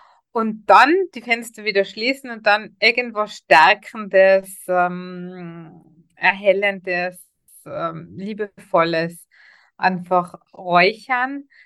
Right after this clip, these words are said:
dass man einfach wieder positive Energie in die Räume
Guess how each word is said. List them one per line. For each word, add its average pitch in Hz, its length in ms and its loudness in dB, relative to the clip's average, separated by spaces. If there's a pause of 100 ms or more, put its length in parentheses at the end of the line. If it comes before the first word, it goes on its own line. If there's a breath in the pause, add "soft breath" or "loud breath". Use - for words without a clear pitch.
dass 190 140 -20
man 208 200 0
einfach 208 260 -2
wieder 196 160 0
positive 220 760 -6
Energie 190 480 -8
in 190 100 -10
die 190 80 -12
Räume 175 680 -2